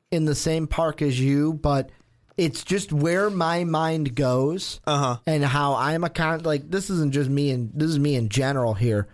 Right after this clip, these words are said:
Speaker 1: I'm a fucking worrier. I worry about shit
Speaker 2: Yeah.
Speaker 1: that I shouldn't worry about. And one of the things,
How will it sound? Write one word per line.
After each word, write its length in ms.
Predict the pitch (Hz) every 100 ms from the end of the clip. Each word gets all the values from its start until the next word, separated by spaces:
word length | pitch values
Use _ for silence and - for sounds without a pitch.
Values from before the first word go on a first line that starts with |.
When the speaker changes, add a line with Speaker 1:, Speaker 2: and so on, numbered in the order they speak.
| - _ _
Speaker 1:
I'm 60 | 254
a 40 |
fucking 360 | - 151 139 120
worrier. 560 | 120 123 123 101 104 -
I 160 | 185
worry 440 | 165 131 139 143 131
about 320 | 117 117 107
shit 320 | - - 113
Speaker 2:
Yeah. 160 | 127 113
Speaker 1:
that 80 | 131
I 60 |
shouldn't 480 | 123 - 170 147 135
worry 280 | 135 143 143
about. 380 | 120 127 113 110 - _ _ - -
And 560 | 170 165 156 147 135 - - - _ _
one 340 | 175 143 170 208
of 80 | 226
the 100 | 208
things, 580 | 202 185 175 165 147